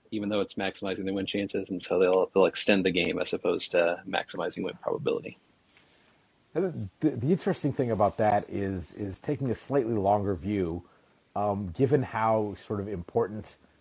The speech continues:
Speaker 2: health is at the end of it, like, like, as a determinant later in an N F L season, it almost seems like losing slower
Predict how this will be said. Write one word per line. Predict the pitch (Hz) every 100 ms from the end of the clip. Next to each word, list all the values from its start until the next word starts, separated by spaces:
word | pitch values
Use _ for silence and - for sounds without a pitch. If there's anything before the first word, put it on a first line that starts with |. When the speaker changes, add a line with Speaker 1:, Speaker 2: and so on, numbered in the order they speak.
| _ _ _ _
Speaker 2:
health | - - 120 143 - -
is | 131 135
at | 120
the | 95 98
end | 110
of | 95
it, | 107 95
like, | 107 95 -
like, | 98 95
as | - 98 90
a |
determinant | 85 90 - 101 107 107 110 _ -
later | 104 101 104
in | 98
an | 95
N |
F | 101 -
L | 101
season, | - 104 104 151 - - - - - _ _ -
it | 131
almost | 143 -
seems | 151 131
like | 127
losing | 107 123 120 127
slower | 107 - 110 107 101 95